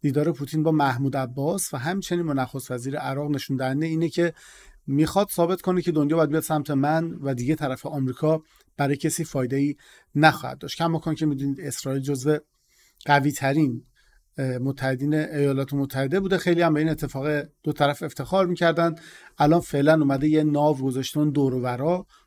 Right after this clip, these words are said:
تا حالا یه دونه توف-، تیر مشقی ازش شلیک نکرده و فقط اون بغل حضور داره. اما تعداد نگران کننده خارجی‌های کشته شده در اسرائیل توسط حماس که باز می‌تونه، اه،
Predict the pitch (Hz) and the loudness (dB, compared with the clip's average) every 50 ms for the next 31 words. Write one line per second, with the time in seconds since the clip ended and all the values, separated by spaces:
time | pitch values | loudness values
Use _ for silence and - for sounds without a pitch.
0 | _ - 151 143 139 151 160 156 147 143 139 123 131 135 135 135 131 139 - _ | _ -4 -2 0 2 4 4 4 4 2 2 2 2 2 2 2 0 -4 -8 _
1 | _ _ _ _ _ _ - 151 123 151 147 131 - - 143 143 139 139 131 127 | _ _ _ _ _ _ -8 -6 -6 -6 -8 -6 -2 0 2 4 4 4 2 2
2 | - - 170 160 143 131 147 147 - 156 135 131 139 127 - 139 120 - 127 113 | 0 0 0 0 0 0 0 -2 0 0 0 0 -2 -2 -2 -4 -4 -4 -6 -8
3 | 113 113 135 127 131 127 - - 117 123 123 131 131 127 127 123 120 127 131 135 | -8 -8 -12 -14 -14 -14 -12 -10 -8 -8 -6 -6 -4 -4 -4 -4 -4 -4 -4 -6
4 | - - - - - - - _ _ _ _ _ _ - 160 156 135 160 147 120 | -10 -16 -20 -20 -20 -20 -20 _ _ _ _ _ _ 2 4 4 4 4 2 0
5 | - - - 127 - _ _ _ _ - - - - - 165 185 202 196 185 165 | -2 -10 -14 -16 -18 _ _ _ _ -20 -20 -6 0 2 4 4 4 4 4 4
6 | 180 185 175 214 208 190 180 170 170 165 165 165 151 - 160 160 160 156 175 190 | 4 4 2 4 4 4 6 6 6 6 6 4 0 0 2 2 2 2 2 0
7 | - 190 175 165 143 147 170 190 190 - 175 160 - - - 151 - - 151 139 | 2 2 2 4 4 4 2 2 2 2 0 0 -2 -2 -6 -4 -4 -4 -4 -2
8 | 170 180 170 160 156 147 - - 156 165 170 170 170 147 135 - 170 - 175 160 | 0 2 2 2 2 0 0 0 -2 -2 0 0 -2 -2 -2 -4 -6 -6 -6 -4
9 | 131 135 131 135 143 147 143 135 123 - - - 127 117 131 135 131 147 143 - | -2 0 0 2 2 2 2 2 -2 -4 -8 -8 -8 -6 -6 -4 -4 -4 -4 -2
10 | 151 151 151 156 156 151 - _ - - - - - - - - - - - - | 0 0 2 2 0 -2 -6 _ -20 -20 -20 -20 -20 -20 -20 -20 -20 -20 -20 -16
11 | _ - 147 139 135 131 131 131 127 131 127 127 127 135 | _ -4 -2 -2 0 0 0 0 0 0 -2 -4 -6 -6